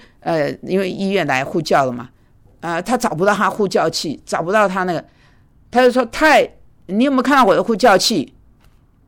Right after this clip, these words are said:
当然我也可以怎么样，<laughs>“以其人之道还治其人”嘛，对不对？我也可以说我没拿，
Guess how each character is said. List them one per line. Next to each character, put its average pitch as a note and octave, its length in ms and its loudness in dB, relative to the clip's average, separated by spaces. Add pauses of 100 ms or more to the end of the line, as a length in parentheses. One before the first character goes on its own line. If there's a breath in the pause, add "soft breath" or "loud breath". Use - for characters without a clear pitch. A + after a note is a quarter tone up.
(120)
当 G#3 140 4
然 G3+ 100 4
我 G3+ 100 4
也 E3+ 80 4
可 G#3+ 140 -2
以 D#3 180 0
怎 C#3 120 -8
么 C#3+ 80 -4
样， C#3+ 300 0
<laughs> - 80 -8 (120)
“以 F3 100 -4
其 F#3+ 280 -2
人 F3 160 2
之 G3 160 -8
道 F#3 180 4
还 D3+ 220 -4
治 D#3+ 200 -6
其 C#3+ 300 -6
人” C3+ 160 -2
嘛， C3+ 140 -10
对 - 160 -4
不 D#3 40 -6
对？ F#3 240 2 (320 soft breath)
我 A#3+ 120 4
也 B3+ 40 8
可 A3+ 120 4
以 G#3 40 4
说 A3+ 120 2
我 E3+ 120 4
没 D#3 200 -4
拿， C#3+ 380 0